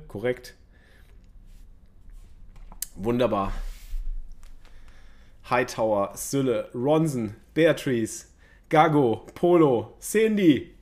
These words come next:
M J, Connor. Alle da hier. Wahnsinn. Ich freue mich. Ich freue mich, ich freue mich. Ich finde es super, dass ihr alle da seid, Freunde. Schön, dass ihr eingeschaltet habt.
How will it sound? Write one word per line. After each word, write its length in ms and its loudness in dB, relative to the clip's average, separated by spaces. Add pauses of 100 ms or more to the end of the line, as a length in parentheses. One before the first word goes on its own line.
(320)
M 280 4
J, 360 4
Connor. 440 4 (1400)
Alle 180 -6
da 160 -8
hier. 300 -12
Wahnsinn. 400 -10 (720)
Ich 200 -6
freue 240 -6
mich. 220 -8
Ich 140 0
freue 340 8
mich, 120 6
ich 280 4
freue 280 2
mich. 120 4
Ich 160 0
finde 240 -2
es 120 -8
super, 240 -2
dass 200 -4
ihr 80 -4
alle 160 -4
da 180 -2
seid, 220 -4
Freunde. 340 -8
Schön, 240 -4
dass 140 -4
ihr 80 -4
eingeschaltet 560 -6
habt. 260 -12